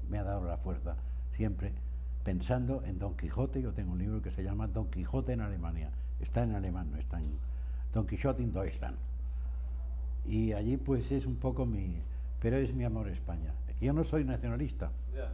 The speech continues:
Speaker 1: cuidado, en absoluto, abomino los nacionalismos, pero
Speaker 2: es más un espíritu popular, ¿no?
Speaker 1: Exactamente,
Speaker 2: Que
Speaker 1: me, me encanta España, porque es un país distinto.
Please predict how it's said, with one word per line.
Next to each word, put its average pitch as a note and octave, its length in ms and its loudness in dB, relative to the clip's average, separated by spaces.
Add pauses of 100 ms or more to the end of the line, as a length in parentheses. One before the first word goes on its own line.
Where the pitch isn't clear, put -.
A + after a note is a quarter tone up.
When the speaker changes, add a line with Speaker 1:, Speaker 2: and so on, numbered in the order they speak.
(120)
Speaker 1:
cuidado, F#2 400 2 (560)
en E3+ 120 0
absoluto, B2+ 460 4
abomino C3+ 600 2 (380)
los G#2+ 100 2
nacionalismos, F#2 720 0 (140)
pero G#2+ 280 2 (280)
Speaker 2:
es A#2 160 -2
más - 260 -2
un - 80 -2
espíritu D#3 420 -2
popular, C3+ 720 -2 (100)
¿no? - 240 -2
Speaker 1:
Exactamente, D3+ 640 4
Speaker 2:
Que - 20 0
Speaker 1:
me, C3+ 60 2
me C#3+ 60 2
encanta C3+ 380 2
España, - 400 -2 (160)
porque A#2+ 280 4
es C3 100 2
un C3 80 4
país A#2 280 4
distinto. F2+ 520 0